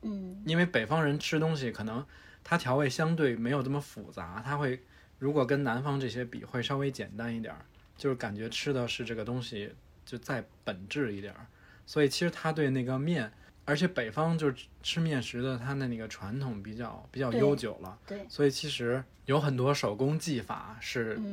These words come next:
Speaker 2: 只有
Speaker 1: 嗯。
Speaker 2: 北方人可能会比较 care 的这种。
Speaker 1: 就因为我小时候吃的面，我觉得很单调，但我吃米粉我也觉得很单调，我，我对米粉的感情就比对面的感情深多了。
Speaker 2: 因为你们家那边确实是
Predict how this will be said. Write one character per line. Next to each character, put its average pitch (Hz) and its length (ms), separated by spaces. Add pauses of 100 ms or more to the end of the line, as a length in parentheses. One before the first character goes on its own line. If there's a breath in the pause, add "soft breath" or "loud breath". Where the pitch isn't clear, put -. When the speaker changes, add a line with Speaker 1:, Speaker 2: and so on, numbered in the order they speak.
(140)
Speaker 2:
只 117 140
有 113 160
Speaker 1:
嗯。 107 80 (340)
Speaker 2:
北 123 120
方 123 180
人 123 140
可 113 120
能 98 180
会 107 240
比 101 160
较 104 260 (140)
care 104 320
的 95 120
这 98 140
种。 - 160 (220)
Speaker 1:
就 311 80
因 311 200
为 330 100
我 240 200
小 220 200
时 240 160
候 233 60
吃 262 200
的 254 100
面， 240 240
我 208 80
觉 226 140
得 240 80
很 214 200
单 220 240
调， 233 300 (160)
但 320 160
我 220 100
吃 - 200
米 254 160
粉 240 160
我 214 100
也 226 80
觉 214 140
得 226 80
很 202 160
单 208 220
调， 214 140
我， 202 200 (160)
我 214 140
对 285 180
米 233 180
粉 226 220
的 196 140
感 208 200
情 208 300
就 233 260 (140)
比 202 180
对 247 200
面 269 200
的 226 120
感 202 200
情 208 240
深 233 240
多 240 240
了。 226 300
Speaker 2:
因 135 100
为 151 80
你 139 120
们 98 100
家 120 160
那 135 80
边 131 140
确 123 200
实 110 220
是 117 260